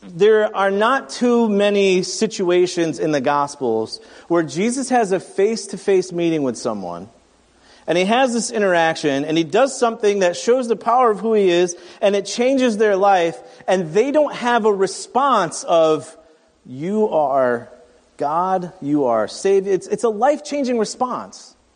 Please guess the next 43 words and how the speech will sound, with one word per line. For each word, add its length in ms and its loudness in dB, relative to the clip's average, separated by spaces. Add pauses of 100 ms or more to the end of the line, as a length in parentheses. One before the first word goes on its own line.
(420)
It's 180 2
not 220 2
just 260 0
a, 100 4
"Oh, 140 0
wow, 220 2
that 100 2
was 160 0
really 140 0
cool. 220 0
Thanks 240 -6
a 40 -2
lot. 100 2
I 60 2
appreciate 460 -2
it. 60 -4
We're 180 -4
gonna 380 -10
come 200 -8
over, 180 -4
have 140 -4
dinner 200 -2
later 240 2
or 40 -2
something." 280 -2 (340)
It's 180 -4
life-changing. 680 -6 (840)
It's, 240 2
"I'm 140 -2
heading 360 0
this 180 0
direction. 500 2
I've 220 0
interacted 540 0
with 140 0
Jesus. 520 2
I'm 380 -6
going 460 0
this 280 -2
way." 180 0 (260)
A 120 4
total 360 2
change. 560 0